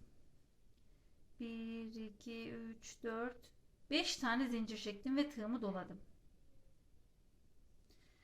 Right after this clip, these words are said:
Bakın hemen şuradaki trabzanıma giriyorum. Bir tane trabzan yaptım.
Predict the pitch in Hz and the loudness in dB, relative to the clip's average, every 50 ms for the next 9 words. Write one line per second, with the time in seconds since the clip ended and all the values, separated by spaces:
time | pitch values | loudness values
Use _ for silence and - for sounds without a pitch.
0 | - _ - - 262 - 277 277 277 262 240 247 262 - 285 262 220 220 208 202 | -20 _ -12 -12 -2 2 4 6 8 8 6 6 4 2 0 0 0 -2 -4 -4
1 | - 214 208 220 247 269 - - - - - - - - - - - - - - | -6 -4 -2 0 0 -2 -2 -8 -18 -20 -20 -20 -20 -20 -20 -20 -20 -20 -20 -20
2 | - _ - - - - - - - - - - - - - - - - _ - | -20 _ -20 -20 -20 -20 -20 -20 -20 -18 -18 -18 -18 -20 -20 -20 -20 -20 _ -20
3 | - - - - - - - - - - - - 269 240 226 208 214 208 220 214 | -20 -20 -20 -20 -20 -20 -20 -20 -20 -20 -16 -4 0 0 2 2 2 0 -2 -2
4 | 208 202 202 202 196 208 220 220 247 254 262 254 226 220 220 233 262 269 - - | 0 -2 -2 -2 -2 -4 -4 -4 -2 -2 -2 -2 -2 -2 -2 -2 -4 -6 -8 -16
5 | - - - - - - - - - - - - - - - - - - - - | -16 -16 -16 -18 -18 -20 -20 -20 -20 -20 -20 -20 -20 -20 -20 -20 -20 -20 -20 -20
6 | - - - - - _ - - - - - - - - - - - - - - | -20 -20 -20 -20 -20 _ -20 -20 -20 -20 -20 -20 -20 -20 -20 -20 -20 -20 -20 -20
7 | - - - - - - - 262 262 247 247 - 226 208 202 226 247 240 - - | -20 -20 -20 -20 -20 -10 -4 -2 -2 -2 -2 -2 -2 0 2 2 0 -2 -2 -2
8 | 220 202 202 202 202 - 190 185 180 185 196 - - | 0 0 0 0 0 -2 -2 -2 -2 -4 -6 -8 -12